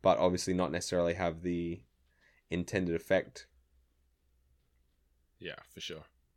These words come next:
Speaker 2: Okay. Uh, is there anything, you know, like, the next question is who would be most offended?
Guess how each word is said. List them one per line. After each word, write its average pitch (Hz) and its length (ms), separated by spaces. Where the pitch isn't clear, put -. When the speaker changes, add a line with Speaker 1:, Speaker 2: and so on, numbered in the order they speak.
Speaker 2:
Okay. 98 240
Uh, 107 220
is 117 120
there 131 100
anything, 117 480
you 107 100
know, 95 180
like, 110 240
the 113 80
next 120 200
question 110 320
is 92 100
who 120 220
would 107 140
be 95 120
most 90 280
offended? 85 500